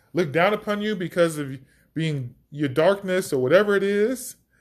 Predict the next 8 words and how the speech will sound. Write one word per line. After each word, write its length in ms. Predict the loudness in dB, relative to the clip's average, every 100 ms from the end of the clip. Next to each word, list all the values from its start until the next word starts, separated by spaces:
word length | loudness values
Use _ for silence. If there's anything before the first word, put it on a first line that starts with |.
| _ _ _
But 200 | -10 -4
guess 420 | 0 0 -2 -8
what? 480 | -4 0 2 0 -8 _ _ _ _ _ _ _ _ _ _ _ _ _ _ _ _ _ _ _ _ _ _ _ _ _ _
Without 380 | -4 2 2 2
that, 400 | 2 0 -2 -10 _ _ -6
there's 240 | -4 -4
no 120 | -6
diamond. 380 | -6 -8 -12 -18